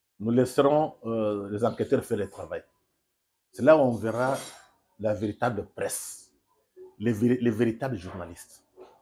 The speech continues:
Je vais voir comment ils vont traiter ce coup d'État. Les filles que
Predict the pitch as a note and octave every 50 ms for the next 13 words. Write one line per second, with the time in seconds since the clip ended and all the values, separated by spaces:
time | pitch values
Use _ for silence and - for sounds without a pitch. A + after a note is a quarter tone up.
0 | _ _ _ _ _ _ _ _ _ _ _ _ _ _ _ _ _ _ _ _
1 | _ _ _ - G2+ G#2 G2+ C3+ B2+ G#2+ G2+ A2+ A2+ A#2 A2+ A2 - _ _ _
2 | _ - G2+ G#2 A2 A2 A2+ G#2 G2+ F#2 E2+ G2 G#2+ G2 - - E2+ - _ -
3 | F2 E2 _ _ _ _ _ _ _ _ _ _ _ _ _ _ _ _ _ _
4 | _ _ _ _ _ _ _ _ _ _ _ _ - - - - E2 D2 - -
5 | _ - - _ _ _ _ _ _ _ _ _ _ _ G2 F2+ - B2+ A2+ -
6 | - F#2+ F#2+ -